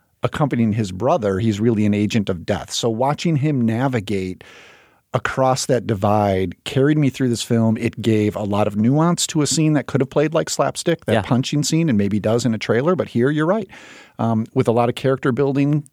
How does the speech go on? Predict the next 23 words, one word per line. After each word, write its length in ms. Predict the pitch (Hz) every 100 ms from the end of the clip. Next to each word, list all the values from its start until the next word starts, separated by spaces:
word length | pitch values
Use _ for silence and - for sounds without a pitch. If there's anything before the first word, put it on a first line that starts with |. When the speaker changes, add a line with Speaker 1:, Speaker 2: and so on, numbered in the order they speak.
| _ 123
Speaker 1:
going 300 | 123 123 120
into 240 | 127 -
it 120 | 170
before 360 | 110 - 110 127
it, 140 | 165 - - - _ _ _
there's 240 | 123 123 123
some 120 | 139
really 180 | 135 139
great 220 | 135 131
layers 360 | 123 151 85
there. 240 | - 82 92 - - - - _ _ -
Speaker 2:
We're 160 | 120
both 360 | 107 123 139 -
gonna 180 | 104 98
sell 240 | - 107
this 180 | 92 -
movie 240 | 98 92
pretty 240 | 85 104 85
hard, 200 | 117 107
I 60 |
think, 500 | 92 98 87 - - - -
and 180 | 107 107
yet 280 | 107 101